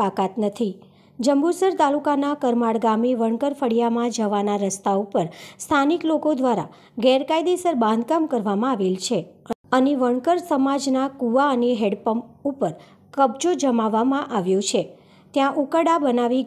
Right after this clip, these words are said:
ગંદકી કરવામાં આવે છે. આ બાબતે ગત તારીખ ત્રેવીસ પાંચ બે હજાર ત્રેવીસના રોજ કરમાળ ગામે ઉચ્ચ જ્ઞાતિના ઈસમો દ્વારા એક યુવાન પર જાનલેવા હુમલો કરવામાં આવ્યો હતો. સદનસીબે મહોલ્લાના લોકો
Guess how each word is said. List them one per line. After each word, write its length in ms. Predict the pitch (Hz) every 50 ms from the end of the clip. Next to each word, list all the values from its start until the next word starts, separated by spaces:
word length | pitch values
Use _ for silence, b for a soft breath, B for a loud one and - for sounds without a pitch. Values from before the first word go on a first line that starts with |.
| -
ગંદકી 340 | 254 240 247 240 - 339 330 330 240
કરવામાં 420 | 208 190 185 180 185 208 202 196
આવે 160 | 180 190 196 196 -
છે. 140 | - 170 - - B B B B B B B B B 247
આ 60 | 247 240 269
બાબતે 380 | 277 285 269 349 349 349 330 339 254 294
ગત 180 | 294 294 311 302 311
તારીખ 380 | 277 262 254 269 302 285 - 311 302 302 B B B B B B -
ત્રેવીસ 400 | 277 294 294 285 339 370 370 370 - -
પાંચ 280 | 269 254 269 294 277 - 240
બે 100 | 240 247 254 233
હજાર 320 | 254 226 214 247 247 247 247 -
ત્રેવીસના 600 | 226 220 214 208 226 240 226 - - 233 220 214 214
રોજ 180 | 240 220 190 180 - - -
કરમાળ 400 | 254 247 262 269 277 302 339 277 294
ગામે 240 | 269 262 262 277 285 285 - 294
ઉચ્ચ 160 | - - - 349 320 254
જ્ઞાતિના 460 | 269 254 233 233 262 247 247 254 254 240
ઈસમો 320 | 220 214 - 226 214 220 214 196 220
દ્વારા 240 | 220 220 233 240 240 240
એક 100 | 240 247 226
યુવાન 340 | 220 214 226 240 269 285 269 -
પર 120 | 269 269 226 214
જાનલેવા 440 | 226 202 208 214 208 202 202 214 214 220
હુમલો 260 | 214 202 208 262 294 285 269
કરવામાં 400 | 226 196 196 190 202 233 254 233
આવ્યો 200 | 196 185 190 185
હતો. 200 | 214 185 - 202 180 185 B B B B B B B B B B
સદનસીબે 640 | - 311 302 277 311 320 311 311 349 359 302 330 330 339 294
મહોલ્લાના 500 | 262 254 254 262 269 269 269 277 269 247 240
લોકો 240 | 247 247 - 311